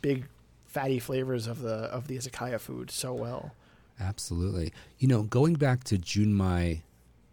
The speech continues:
Speaker 2: in general as a category,
Speaker 1: Mm-hmm.
Speaker 2: uh, whether it's a junmai ginjo, regular junmai, or junmai daiginjo, I think one important, um, point to make about those styles is that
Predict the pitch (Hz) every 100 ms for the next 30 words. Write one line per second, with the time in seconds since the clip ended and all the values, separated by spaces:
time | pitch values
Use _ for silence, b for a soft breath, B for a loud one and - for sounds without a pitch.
0 | - 95 85 82 85 92 95 85 80 -
1 | 85 82 85 110 123 139 156 - - _
2 | _ 92 98 113 104 95 - 85 95 95
3 | 92 90 87 87 - _ _ _ _ _
4 | - 107 107 107 104 101 - - - 95
5 | 98 92 85 95 90 90 92 85 92 87
6 | 85 90 104 90 80 76 82 - B B
7 | B - 104 - 135 127 - - - 113
8 | 120 143 127 143 127 120 110 - _ _
9 | - 92 92 90 - 143 117 - 113 202
10 | - 110 87 82 - 87 - - - -
11 | 117 120 104 87 - 110 92 95 98 95